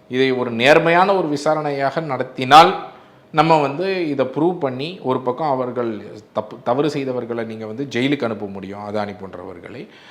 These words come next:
அதே நேரத்தில் மற்றொரு புறம் மூவாயிரம் கோடி ரூபாய், அஹ்,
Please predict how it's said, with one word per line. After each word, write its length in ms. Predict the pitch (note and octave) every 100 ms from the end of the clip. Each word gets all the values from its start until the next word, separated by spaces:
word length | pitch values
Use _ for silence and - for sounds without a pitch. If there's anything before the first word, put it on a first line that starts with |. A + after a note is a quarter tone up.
| -
அதே 280 | D3 F#3 C4
நேரத்தில் 460 | A#3 G3+ F#3 G#3+
மற்றொரு 460 | A3+ D#3+ F#3+ A3 G#3+
புறம் 420 | D3+ D3+ A#3+ D4
மூவாயிரம் 640 | F3+ E3+ F3 E3+ D#3+ D3+
கோடி 200 | C#3+ C#3+
ரூபாய், 340 | C3+ C3 C#3 D3+
அஹ், 360 | C#3 C3 A#2+